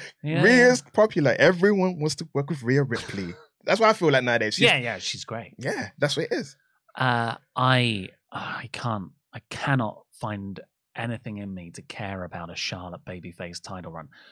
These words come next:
Speaker 1: Did you watch the video me and Luke did about predicting every W W E wrestler's twenty twenty-three?
Speaker 2: Yes.
Speaker 1: So in that, and that was recorded weeks ago,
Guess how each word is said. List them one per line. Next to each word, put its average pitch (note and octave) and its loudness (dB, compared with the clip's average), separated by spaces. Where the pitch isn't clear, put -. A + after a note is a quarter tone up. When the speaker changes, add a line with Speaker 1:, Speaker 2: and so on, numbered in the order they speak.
Speaker 1:
Did A3+ -4
you C4 -6
watch B3 0
the D3+ 4
video C#3 2
me B2 -2
and A2 -4
Luke G#2 -8
did D2+ -14
about G2 -8
predicting A#2+ -6
every G#2+ -6
W G2+ -8
W F#2+ -10
E F#2 -10
wrestler's F2 -12
twenty F#2 -12
twenty-three? F2 -16
Speaker 2:
Yes. - -10
Speaker 1:
So C3+ 4
in G3+ 2
that, F2+ -4
and E3 -4
that E4 4
was C4 -2
recorded F#3+ -2
weeks A#2 -6
ago, - -16